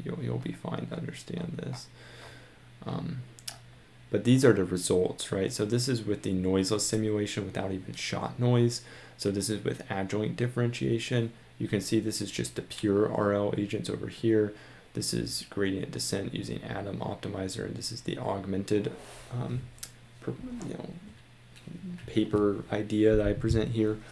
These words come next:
Um, notice that these numbers are kind of meaningless, like going down a row is meaningless. Going,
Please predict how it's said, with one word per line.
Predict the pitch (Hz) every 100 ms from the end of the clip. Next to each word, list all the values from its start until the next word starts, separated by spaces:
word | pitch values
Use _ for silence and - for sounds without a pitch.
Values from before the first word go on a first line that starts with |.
| - - - - - - - - - - - -
Um, | - - 135 123
notice | 123 131 135 135
that | -
these | 110
numbers | 107 107 110 107 -
are | -
kind | - - -
of | 113
meaningless, | 104 107 107 107 110 107 - -
like | - - - - - - - - -
going | - 101 95
down | - 92 95 98
a |
row | 98 104 104 107 104 -
is | 165 -
meaningless. | 101 98 101 101 101 - - - -
Going, | 104 101